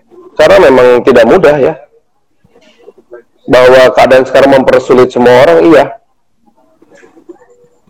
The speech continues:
Jangankan, jangankan kita-kita yang berada di lapisan terbawah. Mereka yang ada di lapisan teratas dia pusingnya setengah mati.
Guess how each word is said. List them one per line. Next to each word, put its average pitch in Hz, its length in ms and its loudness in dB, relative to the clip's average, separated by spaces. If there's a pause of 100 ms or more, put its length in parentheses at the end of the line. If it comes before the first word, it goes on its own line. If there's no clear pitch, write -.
(460)
Jangankan, 143 800 -2 (560)
jangankan 139 560 0
kita-kita 139 560 -2 (160)
yang 123 80 -4
berada 117 480 0
di 107 400 -4 (480)
lapisan 123 560 -2
terbawah. 98 640 -2 (560)
Mereka 139 400 -2
yang 139 240 2
ada 135 80 0
di 127 160 0
lapisan 131 320 -2
teratas 113 320 -4
dia 120 160 -2
pusingnya 104 400 -4
setengah 92 400 -6
mati. - 240 -20